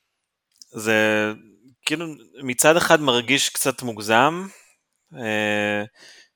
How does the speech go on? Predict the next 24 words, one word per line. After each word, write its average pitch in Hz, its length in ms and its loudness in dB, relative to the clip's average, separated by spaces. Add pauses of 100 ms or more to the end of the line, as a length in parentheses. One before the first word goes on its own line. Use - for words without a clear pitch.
(340)
ומצד 139 760 -2
שני, 147 460 2
אם 139 100 0
יש 131 180 2
לך 160 100 -2
את 135 120 -2
האופציה, 135 500 4
אתה 120 140 0
צריך 120 320 0
ללכת 117 420 4
על 95 120 0
זה. 90 180 -8 (640)
אה, 95 720 -6 (800)
בשביל 104 280 -8
באמת 104 460 0
להיאבק 127 440 4
על 139 100 4
אליפות, 127 420 0
אתה 120 140 -2
צריך 117 440 0
את 127 120 -10
הכוח 110 680 2
אש 110 280 0
הזה, 95 340 -4